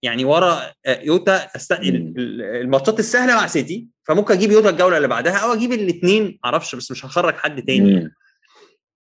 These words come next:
Speaker 1: خد بالك.
Speaker 2: ماشي، أوكي.
Speaker 1: كين كده
Speaker 2: قول
Speaker 1: هيبقى،
Speaker 2: لي،
Speaker 1: لو
Speaker 2: قول.
Speaker 1: تأجلوا الماتش الجاي هيبقى عنده ماتشات مؤجلة، هيلعبوا دبل جيم ويكس في ف-، في فترة من الفترات،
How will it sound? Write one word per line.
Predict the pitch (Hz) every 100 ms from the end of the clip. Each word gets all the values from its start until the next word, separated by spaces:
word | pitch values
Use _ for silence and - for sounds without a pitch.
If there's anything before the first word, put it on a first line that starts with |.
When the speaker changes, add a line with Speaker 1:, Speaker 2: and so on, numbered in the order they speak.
| _ _ _
Speaker 1:
خد | - 143
بالك. | 190 208 - -
Speaker 2:
ماشي، | 165 160 - -
أوكي. | - - - 139 117 - _
Speaker 1:
كين | 220 226
كده | 233 226
Speaker 2:
قول | 208 247
Speaker 1:
هيبقى، | 214 135
Speaker 2:
لي، |
Speaker 1:
لو | 202
Speaker 2:
قول. | 202
Speaker 1:
تأجلوا | 175 202 220
الماتش | 202 233
الجاي | 185 214 214
هيبقى | 156 131
عنده | 208 180
ماتشات | 139 143 143
مؤجلة، | 135 117 143 143 107 -
هيلعبوا | 123 131 170 180
دبل | 165 208
جيم | 135 147
ويكس | 139 143 -
في | 123
ف-، | 123 123 143
في | 127
فترة | 117 147 120
من | 110
الفترات، | 107 110 113 107